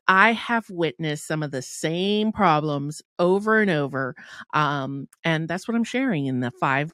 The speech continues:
biggest C R M mistakes. In prior episodes, I covered mistake number five, which was not growing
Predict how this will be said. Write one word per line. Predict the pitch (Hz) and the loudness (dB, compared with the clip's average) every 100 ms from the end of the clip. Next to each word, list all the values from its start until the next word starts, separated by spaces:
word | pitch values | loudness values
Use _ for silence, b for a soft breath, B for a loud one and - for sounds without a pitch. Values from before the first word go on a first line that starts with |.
| - | -4
biggest | 143 139 156 - - | -4 -2 -6 -6 -12
C | - - 147 | -12 -6 -4
R | 143 | -4
M | 147 | -4
mistakes. | 156 - 269 - - - _ - B B B B B B B _ - _ - | -4 0 0 0 -8 -16 _ -20 B B B B B B B _ -20 _ -2
In | 214 190 190 - | 2 4 2 2
prior | 247 294 262 | 2 4 6
episodes, | 175 170 - 156 147 190 - - 165 | 4 2 -2 0 0 0 -4 -6 -2
I | 180 | -2
covered | - 202 170 170 170 165 - - | -4 -4 -2 0 -2 -2 -6 -10
mistake | 170 160 - 175 165 | -8 -8 -4 -4 -2
number | 214 226 208 - | -4 -4 -6 -8
five, | 143 127 135 175 | -8 -6 -6 -8
which | 165 151 | -10 -10
was | 151 147 143 | -6 -6 -4
not | 160 185 196 233 - - _ | -2 2 4 4 2 -4 _
growing | - 180 180 196 202 202 | -6 0 2 2 0 -4